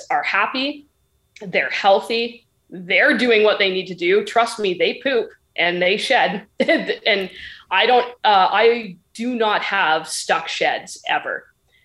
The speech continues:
There's not a time where I have to, to soak my snake for stuck sheds. Not ever. And that's with providing a humidity gradient of it being more humid on one side than the other. The snake chooses where it wants to go. If it's in shed, it'll go to the more humid spot.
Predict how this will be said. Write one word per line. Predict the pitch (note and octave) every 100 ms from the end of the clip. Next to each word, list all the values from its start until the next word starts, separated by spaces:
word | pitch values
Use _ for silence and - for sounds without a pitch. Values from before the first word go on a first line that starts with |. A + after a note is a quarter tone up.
| -
There's | D#3+ F#3
not | G3 G3+ G#3
a |
time | G#3 G3 F#3 F#3+
where | F3+ E3+
I |
have | F#3 D3
to, | E3 D#3+ - -
to | E3
soak | - - F#3 F#3
my | F3 D#3+
snake | - E3+ D#3 -
for | E3
stuck | - F3+ D#3+
sheds. | - D#3 C3 - - _
Not | D#3+ E3 E3 - -
ever. | E3+ E3+ A#2+ - - -
And | F#3+
that's | G3+ A3
with | A3+ A3+
providing | G#3 - F#3+ G#3+ G3+
a | F3+
humidity | F3 G#3 F#3 F#3 G3+ F#3
gradient | E3+ E3 E3 D#3+ D#3
of | F#3
it | - G3
being | G3+ F#3+ F#3+
more | E3+ F3
humid | - G3 G3 E3
on | E3 D#3
one | E3 G#3+
side | - D3+ D3 -
than | -
the | C#3
other. | F3+ - - - _ _ _ _ _ _ _
The | F3+
snake | F3+ - C4 C4+
chooses | C4+ D4 D4+ C4+ -
where | A#3 A#3
it |
wants | A3+ A3+ -
to | -
go. | G3 G#3+ C#3 - _ _ -
If | F3+
it's | A3 A3
in | A#3+
shed, | G3 - A3 A3+
it'll | F3+ F#3
go | F#3+ G#3
to |
the | G3+
more | F#3+ F#3+
humid | F#3 - F#3+ E3+ D#3+
spot. | - C#3+ A#2